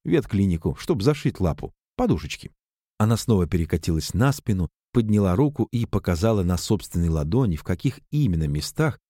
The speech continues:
накладывали швы бедному цыгану. «Я его потом на руках переносила через каналы на торфянниках», похвасталась она, «чтобы цыган не прыгал. Ему нельзя было давать серьёзную нагрузку на лапу.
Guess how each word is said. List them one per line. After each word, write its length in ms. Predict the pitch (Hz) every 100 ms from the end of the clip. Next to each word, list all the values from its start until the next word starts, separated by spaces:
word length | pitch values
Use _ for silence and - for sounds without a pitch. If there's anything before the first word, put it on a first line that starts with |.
| _
накладывали 640 | 92 101 107 120 101 95
швы 280 | 90 - 131
бедному 440 | 87 98 90 87 87
цыгану. 540 | - 73 76 58 - _ _ _ _ _ _
«Я 160 | 143 143
его 160 | 120 117
потом 340 | 117 - 113
на 100 | 107
руках 400 | 104 113 120 -
переносила 580 | 92 90 87 - 107 87
через 300 | - 90 -
каналы 500 | 82 82 104 98 85 - _
на 160 | 95
торфянниках», 840 | 98 101 92 107 69 58 - 67 - _ -
похвасталась 680 | 85 78 73 - 76 71
она, 300 | 73 67 58 - _
«чтобы 320 | - 175 143
цыган 360 | 143 165 120 82
не 100 | 120
прыгал. 460 | - 92 65 58 - _ _
Ему 240 | - 147 156
нельзя 340 | 151 135 175
было 200 | 156 104
давать 280 | 85 90 73
серьёзную 480 | 107 110 87 80 82
нагрузку 480 | 98 92 76 -
на 120 | 80 92
лапу. 340 | 73 58 -